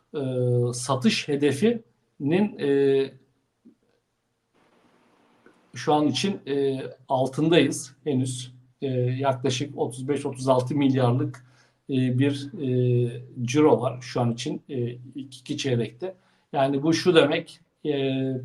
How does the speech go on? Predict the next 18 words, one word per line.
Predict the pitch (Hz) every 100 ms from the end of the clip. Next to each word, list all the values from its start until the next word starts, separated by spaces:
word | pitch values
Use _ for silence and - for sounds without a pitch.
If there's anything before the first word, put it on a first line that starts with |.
| - - - - _ - _ -
bu | 139 156 151 151 - -
üçüncü | 135 175 170 165 156
ve | 135
dördüncü | 139 151 151 156 160
çeyrekler | - 147 127 123 - 190
çok | - 165 -
iyi | 120 113
geçecek | 107 120 104 - - _ _
bu | 131
şirket | 123 123 123 123
için. | - - 165 - - _ _ _ _ _ _ 156
E, | 135 127 127 123 123 - - - _ _ _ _ -
iki | 123 - 165
bin | 170
yirmi | 165 165 156 143
beşi | 139 127 - 214 220 - _ _ _
şu | - 175
anda | 135 139 180 185